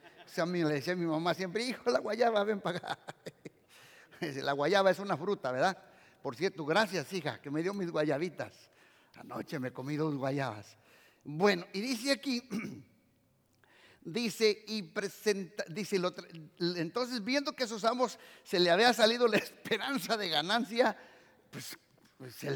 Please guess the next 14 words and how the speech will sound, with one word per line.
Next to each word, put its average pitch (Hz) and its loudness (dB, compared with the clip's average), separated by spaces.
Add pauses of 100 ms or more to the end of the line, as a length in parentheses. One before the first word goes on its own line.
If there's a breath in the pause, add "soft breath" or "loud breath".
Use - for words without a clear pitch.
provocaron 175 -2
al 151 4
chamuco, 233 4 (1500)
al 147 -2
coco, 247 4 (460)
al 117 -10
diablo, 233 6 (200)
<laughs> - -18
lo 202 2
enojaron, 202 6 (160)
pues 208 0
les 175 2
daba 214 10
ganancia. 180 0